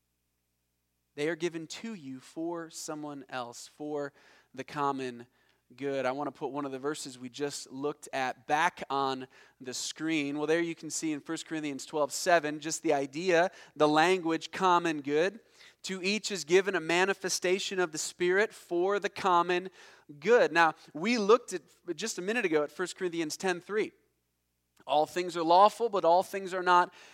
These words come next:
helpful." The reason why common good and helpful there are bolded and underlined is that it's the same word.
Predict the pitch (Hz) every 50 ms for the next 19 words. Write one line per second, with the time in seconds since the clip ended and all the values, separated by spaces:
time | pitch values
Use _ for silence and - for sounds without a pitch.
0 | - _ - 196 208 233 208 - - - 156 147 151 165 196 214 _ _ _ _
1 | _ 160 170 170 175 214 254 277 240 226 233 214 208 202 190 - - - 208 208
2 | 214 208 208 202 196 185 160 180 196 214 240 240 214 - 180 175 170 160 156 180
3 | 190 214 - - 240 233 220 202 226 220 226 247 262 262 - - 180 170 160 165
4 | 185 202 208 196 208 185 180 180 185 196 220 220 220 220 220 226 247 247 226 196
5 | 185 - 220 214 214 - 233 214 - - 262 254 240 214 202 233 247 247 196 135
6 | -